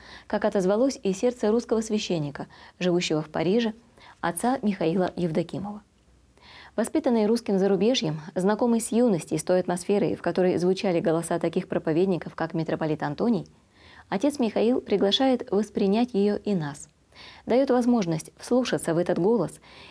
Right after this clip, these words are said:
и в произносимые им слова. Это совместное вслушивание, всматривание, вживание — тоже общая молитва двоих, троих и многих ради Христа. Как отмечает отец Михаил,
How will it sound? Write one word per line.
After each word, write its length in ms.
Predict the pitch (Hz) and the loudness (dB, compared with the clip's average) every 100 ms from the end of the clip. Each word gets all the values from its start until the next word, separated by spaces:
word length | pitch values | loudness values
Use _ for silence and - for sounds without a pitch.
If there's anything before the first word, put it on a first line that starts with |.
| - | -2
и 160 | 214 | 0
в 80 | 202 | 0
произносимые 680 | 185 185 165 165 220 247 220 | 0 2 0 -2 0 2 2
им 220 | - 165 | 0 -2
слова. 400 | - 160 151 151 - _ _ _ - - - - | -2 -6 -6 -10 -14 _ _ _ -20 -20 -10 -6
Это 200 | - 220 | -2 0
совместное 540 | 214 196 196 202 185 | 0 2 0 0 -2
вслушивание, 640 | 180 180 220 - 151 147 - | 0 -2 0 -2 -4 -6 -10
всматривание, 800 | - - 180 214 185 160 147 139 - | -8 -2 -2 0 0 -2 -4 -8 -6
вживание — 760 | 170 170 170 190 240 175 143 - - - - | -2 0 0 0 0 -2 -6 -16 -20 -20 -8
тоже 320 | - 285 214 196 | 0 2 4 2
общая 380 | 226 233 - | 2 0 0
молитва 420 | 208 185 202 202 196 | 2 2 0 0 2
двоих, 480 | 180 202 185 151 - | 2 2 2 -2 -6
троих 460 | - 170 180 240 - - - - | -2 0 2 0 -2 -16 -16 -4
и 100 | 175 | 0
многих 480 | 151 165 226 185 - - _ | 0 0 0 -2 -6 -14 _
ради 280 | - 180 160 | -4 -2 -2
Христа. 460 | 156 156 160 - 151 _ _ _ _ _ - - - | -4 -6 -8 -10 -12 _ _ _ _ _ -20 -20 -4
Как 180 | 240 262 | -2 0
отмечает 400 | 247 240 220 190 | 0 0 2 0
отец 260 | 185 196 | 0 0
Михаил, 480 | 185 180 175 233 247 | 0 0 2 2 0